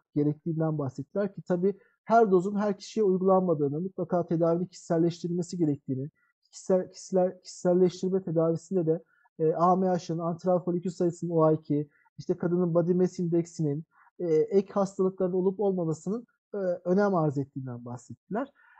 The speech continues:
E, özellikle pre-, tedavi öncesi yani pre-treatment öncesi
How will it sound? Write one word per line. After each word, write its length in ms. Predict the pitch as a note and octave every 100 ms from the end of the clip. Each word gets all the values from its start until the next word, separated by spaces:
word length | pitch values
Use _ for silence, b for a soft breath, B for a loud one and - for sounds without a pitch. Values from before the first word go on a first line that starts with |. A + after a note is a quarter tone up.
| -
E, 40 | F#3 F3 F3 F#3
özellikle 540 | G3 G#3 A#3 B3+ B3
pre-, 320 | A#3+ G#3+ A#3 A#3 _ _ _
tedavi 360 | F#3+ F3+ G3 C4
öncesi 400 | C4+ G3 E3+ E3+
yani 160 | D3+ D3
pre-treatment 600 | C4+ B3+ G#3+ F#3+ F3 F3
öncesi 500 | D#3+ D3+ - E3+